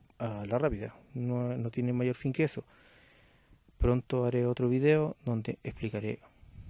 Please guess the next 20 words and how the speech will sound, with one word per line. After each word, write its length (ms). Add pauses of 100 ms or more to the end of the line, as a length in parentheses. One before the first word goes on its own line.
(360)
separado 500
las 140
cosas 340
para 220
ir 320
preparándolos 840
hacia 440 (140)
la 80
instancia 320
final 300
del 80
semestre, 400 (720)
que 100
es 80
el 60
examen. 320 (120)
Ya 240 (300)
por 120
ahora 320
solo 480